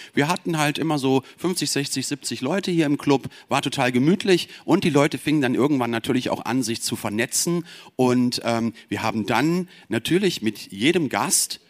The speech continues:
der hier war, wurde natürlich dann immer der Kreis größer, äh, an Leuten,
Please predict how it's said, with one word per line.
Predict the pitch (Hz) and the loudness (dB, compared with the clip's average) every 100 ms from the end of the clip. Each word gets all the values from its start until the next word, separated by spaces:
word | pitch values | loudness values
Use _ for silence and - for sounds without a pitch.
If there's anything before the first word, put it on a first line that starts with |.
| _ | _
der | 101 | -8
hier | 95 131 196 123 | -6 -2 -2 -2
war, | 90 113 139 - - | -4 -2 -4 -6 -20
wurde | - 95 123 143 | -16 -2 0 0
natürlich | 113 123 143 135 - | 0 0 0 -2 -4
dann | 110 | -4
immer | 131 160 156 - - | -2 0 0 -4 -8
der | 107 | -8
Kreis | - 110 110 160 - | -6 -4 -2 -2 -4
größer, | 95 117 170 - 101 147 - - - | 0 2 2 0 -2 -2 -6 -14 -8
äh, | - | -4
an | 113 | -2
Leuten, | 104 127 196 107 | 0 0 0 -2